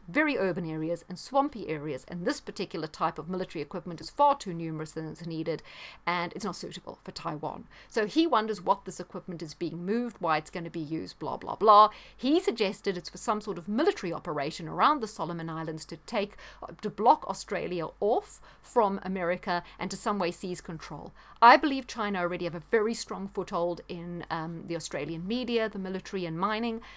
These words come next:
Uh, it might be very easy for them to cement control. I believe a lot what Australia does is already dictated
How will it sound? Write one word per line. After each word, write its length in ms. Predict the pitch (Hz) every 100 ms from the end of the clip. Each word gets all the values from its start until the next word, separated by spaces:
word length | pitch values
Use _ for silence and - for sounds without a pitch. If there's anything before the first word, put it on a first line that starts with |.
| - - -
Uh, 220 | 180 185
it 100 | 202
might 240 | 202 196 202
be 80 | 196
very 220 | 190 180
easy 400 | - 190 170 180
for 160 | -
them 300 | 165 170 170 156
to 160 | 190
cement 400 | 165 185 180 196
control. 540 | - 170 - 160 160 160
I 60 | 156
believe 300 | 180 185 175
a 40 |
lot 200 | 175 160
what 140 | - 175
Australia 480 | 165 - 165 156 151
does 240 | 147 147
is 100 | 151
already 320 | 160 180 175
dictated 560 | 165 - 214 165 180